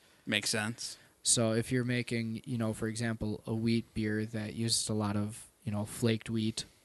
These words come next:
Speaker 2: and, you know, other
Speaker 1: That uses
Speaker 2: rye.
Speaker 1: over fifty percent
Speaker 2: Yeah.
Speaker 1: wheat or rye, you're gonna want, uh,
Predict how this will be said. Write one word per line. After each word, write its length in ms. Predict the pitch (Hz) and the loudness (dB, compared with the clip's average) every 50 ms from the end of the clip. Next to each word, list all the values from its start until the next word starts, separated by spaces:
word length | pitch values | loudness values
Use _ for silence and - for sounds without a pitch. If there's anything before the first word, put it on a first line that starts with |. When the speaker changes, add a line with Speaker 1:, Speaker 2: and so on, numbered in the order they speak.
| _ _ _ _ _ _ _ _ _ _ _ _ _ _ _ _ _ _ - | _ _ _ _ _ _ _ _ _ _ _ _ _ _ _ _ _ _ -6
Speaker 2:
and, 460 | 110 104 104 104 104 101 101 110 107 - - - - | -4 -4 -2 -4 -4 -4 -4 -4 -6 -8 -14 -16 -8
you 120 | - 110 | -6 -4
know, 120 | 104 101 104 | -2 -2 0
other 220 | 110 113 113 110 - | 0 0 0 0 6
Speaker 1:
That 120 | 135 143 143 | 8 10 12
uses 340 | 147 147 135 - - 123 123 | 12 12 12 12 10 8 10
Speaker 2:
rye. 60 | - | 12
Speaker 1:
over 300 | 143 143 135 110 139 131 | 12 12 12 12 10 8
fifty 340 | - - 139 120 - - 120 | 10 8 6 6 8 4 2
percent 580 | - 117 117 - - 127 110 110 107 107 107 117 | 4 4 4 4 6 6 8 8 6 6 6 6
Speaker 2:
Yeah. 360 | 113 110 107 101 98 101 110 - | 6 6 6 4 2 0 0 4
Speaker 1:
wheat 260 | 131 123 127 123 117 | 8 10 10 12 12
or 100 | 113 110 | 10 8
rye, 480 | 107 110 110 110 110 104 104 101 90 - | 10 8 10 10 8 8 6 4 2 2
you're 120 | - 117 113 | 0 0 2
gonna 240 | 110 120 113 110 | 2 2 2 2
want, 440 | 104 107 104 107 104 101 98 - - _ - - | 2 2 2 2 2 2 0 -2 -4 _ -2 2
uh, 300 | 110 98 92 85 - | 2 4 4 2 0